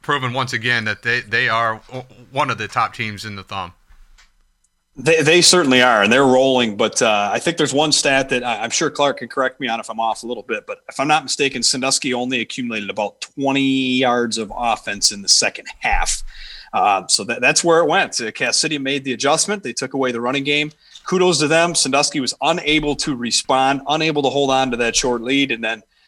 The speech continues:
Speaker 2: the, uh, the overtime, it did not have much for drama. I mean, they go ahead and score on the first play. Sandusky go ahead and score on the second play. But that all-important two-point conversion, Cass City gets it, Sandusky doesn't.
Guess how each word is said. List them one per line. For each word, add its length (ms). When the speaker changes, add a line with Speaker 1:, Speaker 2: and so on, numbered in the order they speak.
Speaker 2:
the, 300
uh, 160
the 120
overtime, 680
it 140
did 160
not 240
have 300
much 220
for 100
drama. 520
I 120
mean, 180
they 140
go 120
ahead 160
and 60
score 360
on 80
the 60
first 340
play. 200
Sandusky 540
go 140
ahead 120
and 80
score 360
on 80
the 80
second 340
play. 240
But 120
that 140
all-important 640
two-point 360
conversion, 520
Cass 220
City 160
gets 260
it, 160
Sandusky 400
doesn't. 400